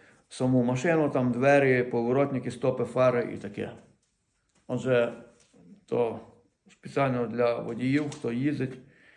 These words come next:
Е, я на польській мові такі лекції робив, так само постарався для вас, щоб ви могли собі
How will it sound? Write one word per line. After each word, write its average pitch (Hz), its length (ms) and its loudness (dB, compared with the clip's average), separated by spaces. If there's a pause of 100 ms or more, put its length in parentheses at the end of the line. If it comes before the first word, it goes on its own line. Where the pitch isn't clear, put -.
(500)
Е, 120 380 -6
я 123 140 -4
на 123 100 -4
польській 131 340 -8
мові 131 280 -2
такі - 180 -8
лекції 123 380 -4
робив, 120 320 -6 (240)
так - 140 -14
само 123 260 -4
постарався - 600 -6 (260)
для - 140 -8
вас, 57 220 -4
щоб - 120 -14
ви - 140 -8 (800)
могли 110 300 -4
собі 110 300 -8